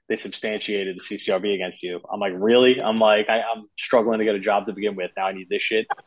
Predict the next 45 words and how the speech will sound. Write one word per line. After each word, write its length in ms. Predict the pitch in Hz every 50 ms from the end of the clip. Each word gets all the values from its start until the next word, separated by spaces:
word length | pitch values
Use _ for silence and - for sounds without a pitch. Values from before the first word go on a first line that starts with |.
| - - - _ _ _
But 340 | - 117 104 104 - - - - - -
<laughs> 800 | - - - - - 679 679 698 - - - - - - - -
I'm 140 | - 160 175
like, 180 | 180 180 185 190
I 200 | 180 190 214 214
called 280 | 208 - - 277 277 277
them 100 | 269 294
up. 120 | 277 -
I'm 80 | 151 139
like, 160 | 143 143 -
"Can 140 | - 214 233
you 80 | 285
take 260 | - - 262 277 220 -
this 180 | 208 - _
down? 380 | _ 156 139 156 185 233 247 240
Like, 220 | 190 165 156 160
I 100 | 175 180
left 380 | 175 170 202 269 277 - _ 170
already. 360 | 139 117 107 107 107 107 - _
Can 80 | 170 190
you 100 | 240 247
just 160 | 254 220 165
leave 220 | 165 170 196 214
me 120 | 208 208 190
alone?" 400 | 143 120 120 120 147 190 220 208
Like, 260 | 170 139 139 143 - - _ _ _ _ _ _ _ _ _ _ - - 185
you 220 | 190 - 165 139
know, 220 | 113 101 98 98
so 180 | - - 180 160
what 140 | 160 165 -
happened, 420 | 190 190 202 196 202 180 160 143
the 80 | 139 139
event 280 | 127 143 160 170 165 139
was, 400 | 123 123 113 107 104 - - - _
it 80 | 123 123
was, 340 | 117 120 120 110 - - - -
it 40 | 127
was, 100 | 117 113
like, 160 | 131 110 - _ _ _ 120
a 40 | - _ _ _
freezing 360 | 143 143 139 127 131 127 120 107
day 200 | 117 110 110 110
in 80 | 104
February. 640 | - - 104 95 95 101 98 95 92 90 87 90 - _ _ _ _ _ _ _ _ _ _ - - -
Uh, 400 | 107 101 101 98 95 95 98